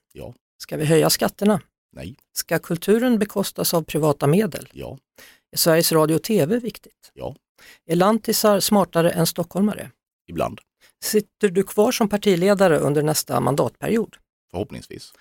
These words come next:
Speaker 2: Har du en för hög månadslön?
Speaker 1: Nej.
Speaker 2: Bör antalet riksdagsledamöter bli färre?
Speaker 1: Nej.
Speaker 2: Ska vi kunna köpa vin på ICA?
Speaker 1: Nej.
Speaker 2: Bör snus tillåtas i hela Europa?
Speaker 1: Det bestämmer Europa, inte jag.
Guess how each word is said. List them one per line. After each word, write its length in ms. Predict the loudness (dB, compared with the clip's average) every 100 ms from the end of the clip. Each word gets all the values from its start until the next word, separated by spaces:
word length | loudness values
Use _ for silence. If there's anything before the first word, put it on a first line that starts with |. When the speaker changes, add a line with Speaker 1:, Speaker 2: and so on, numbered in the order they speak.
| _ -4
Speaker 2:
Har 100 | 2
du 60 | 2
en 60 |
för 120 | 0
hög 400 | 0 2 2 0
månadslön? 720 | 0 2 2 0 0 2 2 0 _ _
Speaker 1:
Nej. 340 | -8 -8 -8 _ _ _ -20 _ _ 2
Speaker 2:
Bör 340 | 4 4 4
antalet 420 | -2 -2 0 0
riksdagsledamöter 1040 | -2 -6 -4 -4 0 2 2 4 2 0 -4
bli 160 | -2
färre? 480 | -4 0 -2 -2 -12 -12
Speaker 1:
Nej. 300 | -12 -12 -16 _ _ _ _ _
Speaker 2:
Ska 120 | -6
vi 80 | -4
kunna 220 | 2 2
köpa 280 | 2 0 0
vin 300 | 2 2 2
på 120 | 0
ICA? 400 | -6 -6 -6 -6 -6 -14
Speaker 1:
Nej. 240 | -16 -16 _ _ _ _ _ 2
Speaker 2:
Bör 180 | 2
snus 580 | 4 2 2 2 0 -4 -4
tillåtas 500 | -2 -2 0 -2 0
i 40 |
hela 220 | 2 2 4
Europa? 420 | 4 0 -4 -10 _ _ _ _ _ -18
Speaker 1:
Det 80 | -16
bestämmer 420 | -10 -6 -4 -4
Europa, 380 | -4 -6 -10 -16
inte 200 | -14
jag. 120 | -18